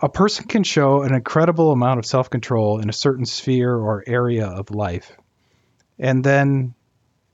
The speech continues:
it doesn't show up in another one. We know of athletes who might get up at, at five A M and work out and, and really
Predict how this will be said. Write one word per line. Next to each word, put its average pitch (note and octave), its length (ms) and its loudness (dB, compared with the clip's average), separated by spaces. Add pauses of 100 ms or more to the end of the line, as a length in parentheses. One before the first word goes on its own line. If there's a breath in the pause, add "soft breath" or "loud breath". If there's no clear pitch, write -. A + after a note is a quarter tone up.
(100)
it C#3 220 -2
doesn't D#3+ 340 0
show A2+ 260 -2
up A2 180 0
in A#2 100 0
another C3 300 0
one. G2 120 -4
We D3 140 2
know D3+ 380 4
of C3 380 0
athletes C#3 540 0
who C3+ 140 0
might C3+ 240 0
get C#3 140 0
up D#3 180 2
at, A#2 120 -4 (260)
at A#2 220 -4
five B2 220 2
A A2+ 160 0
M A2+ 260 -2
and G#2 200 -4
work A#2+ 280 -4
out B2 420 0
and, G#2 440 -4
and A2+ 300 -2
really D3 560 2